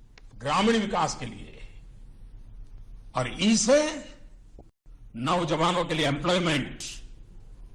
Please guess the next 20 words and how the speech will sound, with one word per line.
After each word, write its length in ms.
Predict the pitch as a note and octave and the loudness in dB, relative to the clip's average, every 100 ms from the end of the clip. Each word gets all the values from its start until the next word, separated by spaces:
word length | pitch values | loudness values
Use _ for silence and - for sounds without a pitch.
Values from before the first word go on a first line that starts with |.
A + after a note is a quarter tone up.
| - - - - - - - - | -18 -16 -18 -16 -16 -14 -14 -6
उद्योग 600 | D3 C3 G3 G#3+ - - | -4 4 6 6 2 -6
साहसिकों 600 | - F3 F#3+ G3+ A3+ A3+ A3 | 0 2 2 2 -2 0 4
के 60 | |
लिए 160 | A#3+ C#4 C4+ - - - - - - | 4 4 0 -8 -16 -18 -18 -16 -4
एंटरप्रेन्योरशिप, 1000 | D3 F#3 A3 A#3 A#3+ A3+ G#3 D3+ - - - - - - - - - - - - - - E3+ | -2 0 0 2 2 2 2 -2 -4 -14 -16 -18 -20 -18 -16 -16 -18 -18 -18 -16 -16 -2 2
एनहांसमेंट, 680 | G3+ B3 C#4 B3 C4+ A3+ - - - - - - - - - - A2+ | 6 6 4 4 2 2 -6 -14 -18 -20 -20 -20 -20 -20 -20 -18 -6
नए 260 | C#3+ F3+ | 0 2
रोजगार 480 | D#3+ D#3+ C3+ D#3 E3+ | 2 0 2 2 2
को 100 | D#3+ | 0
बढ़ावा 360 | C3 A2+ D#3+ E3 | -2 2 4 4
देने 260 | D3 D3+ F#3 | 2 0 0
के 80 | F#3 | 2
लिए, 200 | A#3 - - - - - - - - - | 2 0 -4 -14 -14 -14 -14 -12 -12 -4
नौजवान 680 | A#2+ D3 D#3+ C#3+ D3+ D#3+ D3 | 2 4 4 4 4 4 2
उद्यमियों 480 | B2+ C#3+ D3+ D#3+ D3+ | 0 0 2 4 4
को 120 | C#3+ | 0
बढ़ावा 380 | A#2+ A2+ D#3 E3+ | 0 2 4 4
देने 260 | D#3+ F3+ F#3+ | 2 0 0
के 140 | F#3+ | 0
लिए। 220 | G3+ A#3+ | 0 0